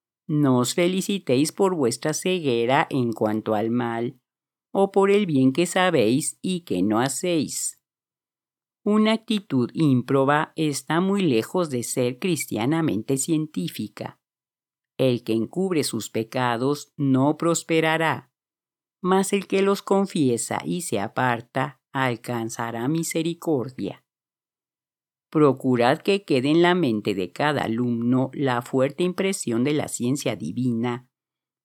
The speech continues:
un elevado concepto de las cualidades morales y espirituales esenciales para la curación, sabiendo bien que es imposible que el error,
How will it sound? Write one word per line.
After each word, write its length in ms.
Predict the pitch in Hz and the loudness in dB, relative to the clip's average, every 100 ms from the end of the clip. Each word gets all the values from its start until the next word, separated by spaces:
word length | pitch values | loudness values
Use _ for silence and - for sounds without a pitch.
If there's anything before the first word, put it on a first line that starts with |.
| - | -2
un 220 | 196 202 | 2 4
elevado 540 | 208 208 170 127 175 | 4 2 4 4 4
concepto 800 | 175 190 185 - 113 110 - 151 | 2 2 2 2 0 -2 0 0
de 100 | 139 | 2
las 240 | 113 120 - | 0 -4 -4
cualidades 720 | 117 113 113 120 147 180 180 | -4 -2 -2 0 0 -2 -2
morales 800 | 147 120 120 120 127 117 107 117 | 0 0 2 2 2 0 -4 -4
y 120 | 110 | -4
espirituales 1040 | 107 - 165 180 170 131 107 110 98 - - | -4 -6 -6 -4 -6 -2 0 0 -2 -4 -6
esenciales 1200 | 175 170 104 110 - 131 123 120 120 131 131 - _ _ | -4 -4 -4 -4 -4 -4 -2 -2 -2 -2 -6 -18 _ _
para 340 | 127 123 127 | -8 -4 -2
la 180 | 139 147 | -2 -2
curación, 840 | - 156 151 - 175 175 135 85 - _ _ _ _ _ _ _ _ | -2 -2 -2 -4 -6 -4 -4 -6 -10 _ _ _ _ _ _ _ _
sabiendo 840 | - 139 117 110 120 143 180 202 | -8 -2 -2 -2 -2 0 0 0
bien 420 | 185 131 120 131 - | 2 2 2 0 -2
que 220 | 127 110 | -2 -2
es 160 | - | -2
imposible 880 | 160 165 180 180 - 127 107 104 78 | -6 -4 -4 -4 -4 -6 -2 -2 -2
que 180 | - 151 | -2 -2
el 100 | 170 | 0
error, 440 | 175 165 135 73 | -2 -2 -2 -2